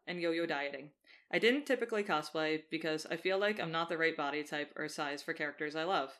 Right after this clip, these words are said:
And while I'm part of," um, I'm gonna leave out what community she's part of to keep her anonymous.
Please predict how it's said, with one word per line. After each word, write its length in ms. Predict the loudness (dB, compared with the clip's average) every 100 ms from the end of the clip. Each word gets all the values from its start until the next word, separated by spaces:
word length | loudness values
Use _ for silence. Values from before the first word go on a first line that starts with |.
| _ -20 -12 -2
And 200 | -2 0
while 140 | 0 0
I'm 140 | 0
part 300 | 2 2 4
of," 320 | 2 0 -2 -14 -20 _
um, 400 | -6 -4 -6 -10 -16 -14
I'm 80 | -12
gonna 120 | -8
leave 180 | -6 -6
out 240 | -6 -8 -8
what 260 | -12 -12
community 540 | -12 -12 -14 -12 -12 -12
she's 300 | -12 -12 -12
part 240 | -10 -10
of 200 | -10 -12 -14
to 80 |
keep 120 | -14 -12
her 60 |
anonymous. 360 | -10 -8 -8